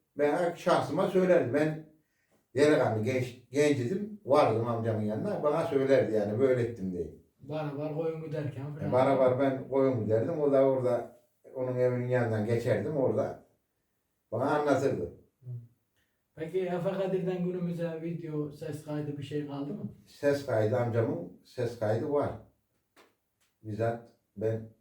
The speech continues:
Speaker 1: telefona da çektim.
Speaker 2: Siz de
Speaker 1: Kasette
Speaker 2: var.
Speaker 1: de var.
Speaker 2: Hmm.
Speaker 1: Oğlu Hasan Avrupa'daydı. Fransa'da. Oradan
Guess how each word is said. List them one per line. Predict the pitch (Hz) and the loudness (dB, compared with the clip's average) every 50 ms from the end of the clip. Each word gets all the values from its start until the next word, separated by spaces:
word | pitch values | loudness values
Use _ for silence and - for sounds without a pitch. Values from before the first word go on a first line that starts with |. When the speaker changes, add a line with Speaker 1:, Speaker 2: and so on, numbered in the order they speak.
| _ _ _ _ _ _ _ _ _ _ _ _ _ _ _ _ | _ _ _ _ _ _ _ _ _ _ _ _ _ _ _ _
Speaker 1:
telefona | _ 117 117 117 110 110 113 120 117 107 | _ -2 0 2 2 2 2 2 0 0
da | 104 92 - | -2 -2 -4
çektim. | - 90 87 - - 151 160 156 - - _ _ | -6 -8 -8 -8 -8 -8 -8 -8 -10 -16 _ _
Speaker 2:
Siz | _ _ - 160 | _ _ -14 -6
de | 143 | -2
Speaker 1:
Kasette | 127 120 127 - 127 - - 135 | -2 0 2 2 2 2 2 2
Speaker 2:
var. | 127 | 2
Speaker 1:
de | 120 107 - | 2 2 2
var. | 98 - - - - _ _ _ _ _ _ | 0 -4 -6 -12 -16 _ _ _ _ _ _
Speaker 2:
Hmm. | 127 127 123 123 120 117 113 113 | -8 -6 -6 -6 -6 -6 -6 -2
Speaker 1:
Oğlu | 131 131 135 135 135 127 123 | 2 4 6 6 6 6 4
Hasan | 117 117 - 147 156 156 - - - - _ _ _ _ _ _ _ _ _ _ _ _ _ _ _ _ _ _ _ _ _ _ _ _ _ _ _ _ _ _ _ _ _ _ _ _ _ _ _ _ _ _ _ _ _ _ _ | 2 0 0 0 -2 -2 -4 -8 -14 -20 _ _ _ _ _ _ _ _ _ _ _ _ _ _ _ _ _ _ _ _ _ _ _ _ _ _ _ _ _ _ _ _ _ _ _ _ _ _ _ _ _ _ _ _ _ _ _
Avrupa'daydı. | 117 120 127 127 123 - 107 87 85 87 82 95 113 - - - - _ _ _ _ _ _ _ _ _ _ _ _ _ | -2 2 2 2 2 0 -2 -2 -2 -2 -4 -4 -4 -6 -8 -10 -16 _ _ _ _ _ _ _ _ _ _ _ _ _
Fransa'da. | 110 113 110 110 110 98 87 90 - - - - _ _ _ _ _ _ _ _ _ _ _ _ _ _ _ _ _ _ _ _ | -2 -2 -2 -2 -2 -4 -6 -6 -8 -10 -12 -16 _ _ _ _ _ _ _ _ _ _ _ _ _ _ _ _ _ _ _ _
Oradan | - 131 131 123 113 117 117 117 - - | -2 2 2 2 2 2 -2 -2 -4 -10